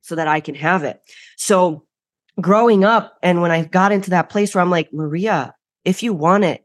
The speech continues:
you can afford to go buy it. It's not gonna go anywhere. Like, if you have a whole box of whatever it may be," I'll use Oreos as an example, "you don't have to eat the whole thing 'cause you can always go back and get some. Like, they're not gonna go anywhere."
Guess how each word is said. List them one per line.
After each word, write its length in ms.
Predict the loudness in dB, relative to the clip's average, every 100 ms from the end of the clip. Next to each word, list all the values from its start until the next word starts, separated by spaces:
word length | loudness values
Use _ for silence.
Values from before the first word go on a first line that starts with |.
| _
you 140 | -10 -6
can 180 | -4
afford 300 | -4 -2 -4 -2
to 60 |
go 140 | -4 -4
buy 320 | -4 -4 -2
it. 160 | -2 -6
It's 120 | -4
not 140 | -4
gonna 140 | 0 0
go 180 | 2 2
anywhere. 420 | 0 -4 -10 -16 _ _
Like, 140 | -4 -2
if 80 |
you 80 | -2
have 280 | 0 0 2
a 60 | 0
whole 240 | -2 -4
box 380 | 2 0 0 -4
of 220 | -4 -4 -14 -20 _
whatever 380 | -2 2 2 2
it 120 | 2
may 160 | 2 0
be," 240 | 0 0
I'll 180 | -2 -2
use 200 | -4 -2
Oreos 360 | 0 0 0 -2
as 120 | -4
an 60 |
example, 640 | -4 0 0 0 -2 -2 -6 _ _ -4
"you 100 | -2
don't 120 | 0
have 200 | -4 -6
to 100 | -4
eat 140 | -2
the 60 | -2
whole 180 | -4 -2
thing 220 | -2 -2
'cause 140 | -4
you 60 | -4
can 140 | 0
always 240 | 0 0 -2
go 100 | -2
back 300 | -2 -4 -8
and 100 | -6
get 180 | -6 -8
some. 240 | -12 -10 -10
Like, 160 | -4
they're 120 | 0
not 140 | 0 0
gonna 160 | -2
go 240 | 0 2 2
anywhere." 420 | 0 -4 -8 -12